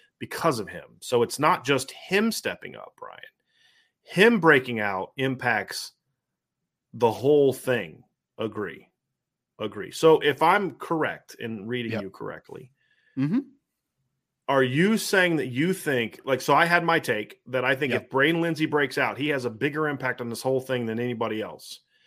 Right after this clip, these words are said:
Speaker 1: Are you arguing that it, it could end up being Deion that is that guy? Not that it's, it's, it's, it's not right or wrong. It's
Speaker 2: I,
Speaker 1: just
Speaker 2: I
Speaker 1: a,
Speaker 2: think
Speaker 1: it's a view.
Speaker 2: Yeah. I think that Braden Lindsay unlocks the most possibilities from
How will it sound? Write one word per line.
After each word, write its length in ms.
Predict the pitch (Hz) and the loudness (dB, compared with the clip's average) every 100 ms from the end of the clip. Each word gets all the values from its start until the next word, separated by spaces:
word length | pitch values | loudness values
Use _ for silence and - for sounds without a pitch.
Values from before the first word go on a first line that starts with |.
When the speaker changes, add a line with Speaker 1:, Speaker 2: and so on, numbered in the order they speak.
| _ _ _ - - | _ _ _ -18 -4
Speaker 1:
Are 100 | 131 | -2
you 280 | 123 180 226 | 0 2 4
arguing 340 | 196 170 156 | 4 2 0
that 120 | 143 | 2
it, 160 | 131 127 | 2 0
it 140 | 135 | -4
could 180 | - 147 | -2 0
end 200 | 139 135 | 0 0
up 120 | 127 | -2
being 280 | 113 127 110 | 0 -2 -2
Deion 600 | 98 123 151 165 202 208 _ _ | -6 -2 0 -2 -4 -8 _ _
that 180 | - 160 156 | -10 -6 -6
is 140 | 156 | -4
that 180 | 170 156 | -2 0
guy? 320 | 170 180 202 170 | 0 0 -2 -2
Not 200 | 165 185 | -2 -2
that 120 | 170 | -6
it's, 220 | 165 156 - | -6 -8 -10
it's, 220 | 156 143 131 - | -12 -12 -16 -18
it's, 340 | 127 - - _ _ | -20 -18 -20 _ _
it's 180 | - - | -20 -8
not 160 | 127 113 | -6 -4
right 160 | 123 123 | -2 -2
or 80 | |
wrong. 260 | 120 139 107 135 | 0 -2 -2 -4
It's 120 | - | 0
Speaker 2:
I, 40 | |
Speaker 1:
just 60 | 156 | 0
Speaker 2:
I 20 | |
Speaker 1:
a, 100 | 120 | 0
Speaker 2:
think 460 | - 160 143 - - | -2 0 -2 -6 -20
Speaker 1:
it's 140 | - | -16
a 20 | |
view. 260 | 107 110 107 | -10 -6 -4
Speaker 2:
Yeah. 220 | 147 92 - _ - _ _ - | -4 -6 -12 _ -20 _ _ -6
I 220 | 139 180 | 0 0
think 460 | 190 202 202 185 - | 0 0 0 0 0
that 340 | 165 156 127 | 2 2 2
Braden 400 | 143 160 160 151 | -2 0 0 0
Lindsay 380 | 143 160 135 139 | 0 -2 -4 -6
unlocks 800 | 131 135 127 113 123 143 143 - | -4 -4 -4 -6 -2 0 0 -6
the 80 | 135 | -6
most 260 | 135 131 - | -4 -6 -8
possibilities 840 | - 135 - 127 123 139 139 135 | -4 -4 -4 -6 -2 0 0 -2
from 320 | - 131 127 | -4 -4 -4